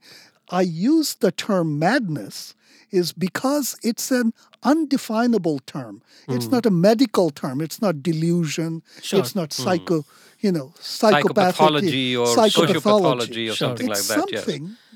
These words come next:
Speaker 1: very,
Speaker 3: No, but
Speaker 1: uh,
Speaker 3: I think this is
Speaker 1: normal.
Speaker 3: very, very crucial, uh, uh, w-, where you bring it in. It also tells you, uh, you know, that, number one, the irrationality of belief.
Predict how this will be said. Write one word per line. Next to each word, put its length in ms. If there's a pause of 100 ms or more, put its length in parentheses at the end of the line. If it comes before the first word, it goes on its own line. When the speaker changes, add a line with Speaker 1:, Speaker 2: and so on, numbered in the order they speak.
(140)
Speaker 1:
very, 560 (460)
Speaker 3:
No, 200
but 120
Speaker 1:
uh, 100
Speaker 3:
I 40
think 220
this 120
is 60
Speaker 1:
normal. 180
Speaker 3:
very, 120
very 220
crucial, 400
uh, 220
uh, 180
w-, 360
where 100
you 160
bring 220
it 140
in. 320 (300)
It 140
also 320
tells 400
you, 120 (320)
uh, 40 (160)
you 160
know, 280 (200)
that, 480 (180)
number 220
one, 280
the 200
irrationality 800
of 180
belief. 580